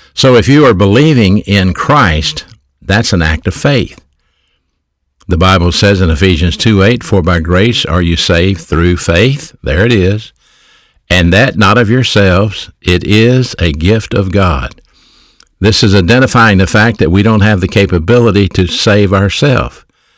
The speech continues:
We don't have the capability to satisfy the justice of God because the Bible clearly says, "There are none that are righteous, no, not one." All of our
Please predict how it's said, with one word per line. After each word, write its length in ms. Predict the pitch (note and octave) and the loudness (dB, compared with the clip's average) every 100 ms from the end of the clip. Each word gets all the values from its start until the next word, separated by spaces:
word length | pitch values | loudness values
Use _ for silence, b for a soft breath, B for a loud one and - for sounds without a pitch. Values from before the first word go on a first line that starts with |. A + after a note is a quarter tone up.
| _ _ _ _ - | _ _ _ _ -2
We 120 | G#2 | 0
don't 180 | A#2 G#2+ | 2 2
have 180 | A2 F#2+ | 2 0
the 80 | |
capability 760 | - A2 F#2 F#2 A2+ A2+ G2+ G2 | 0 0 0 0 2 2 2 0
to 100 | F2 | 0
satisfy 680 | - A2 A2 F#2+ - G#2 G2 | 0 0 0 0 0 0 2
the 120 | F2 | 0
justice 440 | E2+ F#2+ - F#2 | 0 0 0 -2
of 160 | F2 E2 | -2 0
God 320 | G#2 A2 F#2 | 0 2 0
because 320 | D#2+ D2+ E2 | 0 0 0
the 80 | E2 | 0
Bible 340 | D#2+ F#2+ E2+ D2+ | 0 0 -2 -4
clearly 380 | - C3+ A#2 | -2 0 0
says, 480 | F2 F#2 D#2 E2 - - b b b b b b b - | 0 -2 -2 -2 -6 -16 b b b b b b b -2
"There 140 | F#2+ | 2
are 100 | F#2 | 2
none 220 | G2 A2 | 4 4
that 120 | A2 G2+ | 2 2
are 80 | |
righteous, 580 | F#2 F2+ F2 F2+ D2 - F#2 | 2 2 0 -2 -4 -6 -4
no, 240 | F#2 G2 | 0 0
not 240 | F2+ F2+ | 0 0
one." 480 | F2+ F#2+ E2 D#2 D2+ - _ - | -2 0 -2 -4 -10 -16 _ -4
All 240 | F#2 G#2+ | -2 0
of 100 | G2+ | 2
our 340 | F#2+ F2 D#2+ | 2 2 -2